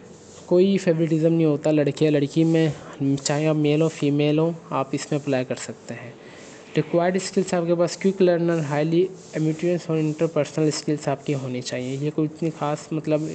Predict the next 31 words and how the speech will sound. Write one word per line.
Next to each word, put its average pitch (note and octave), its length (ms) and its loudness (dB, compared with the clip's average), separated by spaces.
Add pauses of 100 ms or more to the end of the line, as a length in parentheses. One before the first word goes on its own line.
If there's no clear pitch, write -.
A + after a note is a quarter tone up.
(420)
हाई C#3 120 -2
demanded D3+ 480 0 (880)
common F3 260 2
सी F#3 120 -2
चीज़ें D#3 360 2
जो D3+ 100 2
आपके B2+ 280 -2
पास C#3+ 360 -6
होनी B2+ 180 -2
चाहिए, A2+ 400 -8 (320)
ठीक G#3+ 260 2
है। F#3+ 100 2 (160)
इसमें F3 240 -2
आपकी D3 240 -2
intermediate D#3+ 640 2
है F3 60 2
तभी D3 260 0
आप D#3 140 0
internship D#3 460 -2
के D#3+ 60 0
लिए D#3+ 100 4
apply D3 280 0
कर D3 120 0
सकते C#3+ 280 -4
हैं। D3+ 80 0
अगर D3 160 0
आप C#3+ 120 -2
अंडर C#3 220 -2
ग्रेजुएट C#3+ 440 0
हैं D3 200 2
या C#3+ 80 2